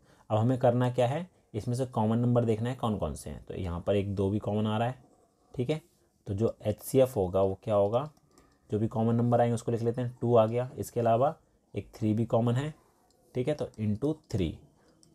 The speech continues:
तो टू into थ्री कितना हो गया, सिक्स हो गया। तो सिक्स जो है वो बारह और अठारह का क्या होगा, एचसीएफ़ होगा, हाईएस्ट कॉमन फैक्टर होगा, ठीक है। अब इसको एक और तरीके से समझते हैं, जैसे बारह है, ठीक है,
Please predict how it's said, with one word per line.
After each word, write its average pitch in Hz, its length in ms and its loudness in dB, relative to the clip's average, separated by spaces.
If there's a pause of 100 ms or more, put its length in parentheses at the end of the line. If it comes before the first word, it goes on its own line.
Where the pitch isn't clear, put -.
तो 113 160 2 (280)
टू 123 180 2
into 120 260 0
थ्री 123 140 0
कितना 123 220 0
हो 120 100 2
गया, 147 140 -4
सिक्स - 320 -6
हो 143 100 0
गया। 160 200 -8 (400)
तो 117 60 -6
सिक्स - 500 0
जो 117 180 2
है 120 260 -2 (400)
वो 123 140 2
बारह 104 420 4
और 139 180 0
अठारह 107 380 0
का 113 80 -4
क्या 113 200 0
होगा, 110 280 0 (100)
एचसीएफ़ 127 440 -2
होगा, 101 300 0
हाईएस्ट 110 540 -2
कॉमन 120 400 -4 (400)
फैक्टर - 400 2
होगा, 80 320 -8 (220)
ठीक 147 160 -6
है। 180 80 -12 (320)
अब 104 120 -2
इसको 117 220 0
एक 110 180 2
और 113 100 6
तरीके 117 320 0
से 107 60 -6
समझते 113 360 -4
हैं, 131 240 -6
जैसे 117 260 -2
बारह 95 340 4
है, 85 220 -4 (540)
ठीक 123 120 -8
है, 156 100 -4